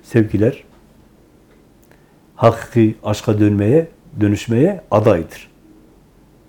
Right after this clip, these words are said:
Hatta biri ne kadar çok sevmeyi biliyorsa onun işi o kadar kolaydır. Ama sevmeyi bilmiyorsa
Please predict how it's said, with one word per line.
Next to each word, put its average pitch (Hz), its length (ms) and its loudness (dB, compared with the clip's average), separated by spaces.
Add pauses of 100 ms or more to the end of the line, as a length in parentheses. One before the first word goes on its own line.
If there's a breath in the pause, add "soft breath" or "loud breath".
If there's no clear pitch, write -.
(640 soft breath)
Hatta 135 380 4
biri 123 220 6
ne 160 60 8
kadar 117 260 2
çok 120 160 -2
sevmeyi 113 480 4
biliyorsa 165 560 4 (840)
onun 139 220 6
işi 165 240 0
o 180 120 2
kadar 131 280 0
kolaydır. 110 520 0 (1600)
Ama 117 200 2
sevmeyi 123 420 4
bilmiyorsa 160 580 2